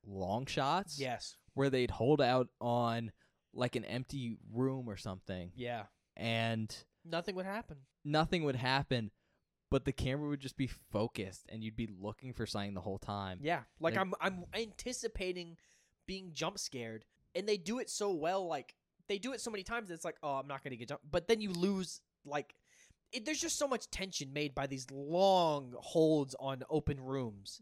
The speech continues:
Speaker 1: Yeah.
Speaker 2: that when you finally get the release of, like, an actual jump scare, it's fucking sh-, I shit my pants.
Speaker 1: I, I don't think I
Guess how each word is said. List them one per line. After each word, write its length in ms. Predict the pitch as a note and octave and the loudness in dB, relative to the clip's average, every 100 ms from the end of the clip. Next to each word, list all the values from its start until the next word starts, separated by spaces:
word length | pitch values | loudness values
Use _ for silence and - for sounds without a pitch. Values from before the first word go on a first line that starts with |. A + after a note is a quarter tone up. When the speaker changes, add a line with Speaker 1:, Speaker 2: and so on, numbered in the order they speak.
| B2 | -2
Speaker 1:
Yeah. 320 | A#2 G2+ F2 - _ _ _ _ _ _ - | 2 2 0 -8 _ _ _ _ _ _ 2
Speaker 2:
that 140 | F#3 | 2
when 160 | F#3+ F#3 | 2 -2
you 120 | F#3+ | -6
finally 460 | E3 F3+ G3+ G3+ F3+ | -2 0 0 -2 -2
get 280 | D3+ F3+ - | -2 -2 -2
the 80 | |
release 500 | D#3 D3+ C#3+ D#3 C#3+ | -2 0 0 -2 -4
of, 140 | D3+ C3+ | -6 -4
like, 160 | C3+ C3+ | -4 -2
an 60 | |
actual 300 | C#3 D3+ C#3+ | -4 -2 -4
jump 200 | C#3 C#3 | -2 -4
scare, 220 | - B2 | -4 -8
it's 240 | A#2+ - - _ _ | -8 -10 -16 _ _
fucking 420 | E3 F3 F#3 F#3 - _ | -2 0 -10 -12 -20 _
sh-, 200 | - - - - | -8 -8 -8 -4
I 120 | C3 | -2
shit 200 | D3 - | 0 0
my 80 | - | -2
pants. 460 | A#2+ G2+ F#2 - - _ | -4 -6 -10 -12 -14 _
Speaker 1:
I, 280 | - F3+ C#3+ | 6 8 8
I 40 | |
don't 200 | G3 A3 | 6 4
think 140 | G#3 F3+ | 0 2
I 140 | C#3+ | 2